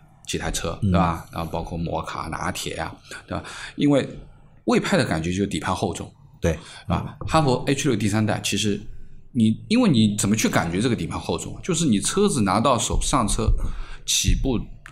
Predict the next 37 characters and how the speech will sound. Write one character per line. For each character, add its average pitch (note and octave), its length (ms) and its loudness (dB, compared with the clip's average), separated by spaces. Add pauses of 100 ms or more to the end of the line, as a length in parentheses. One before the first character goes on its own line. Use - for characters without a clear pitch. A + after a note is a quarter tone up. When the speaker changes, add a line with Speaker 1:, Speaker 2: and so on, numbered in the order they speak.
(320)
Speaker 1:
出 - 240 0
门 F#2+ 240 4
的 A2+ 80 2
时 G2 140 -2
候， F#2+ 160 -4
一 D#3 100 0
般 D3 260 0
出 - 140 0
门 G#2 160 4
都 A2 100 2
是 G2+ 100 0
一 F2+ 40 -2
个 G2+ 80 2
斜 F2 240 -2
坡 G#2 280 0
啊， F#2 180 2
到 F#2+ 160 2
路 F2+ 120 2
边 F#2 180 -2
上 F2+ 140 -4
四 - 140 0
S F#2 80 -2
Speaker 2:
嗯。 - 0 -
Speaker 1:
店 F#2+ 140 0
出 G#2 120 -2
去， - 140 2
对 A#2+ 100 4
不 A#2+ 40 4
对？ A2+ 220 2 (440)
总 G#2 180 2
会 A#2+ 120 4
要 B2 100 6
稍 A2 160 4
微 G#2 140 6
晃 F2+ 280 2
一 - 20 2
下 E2 300 0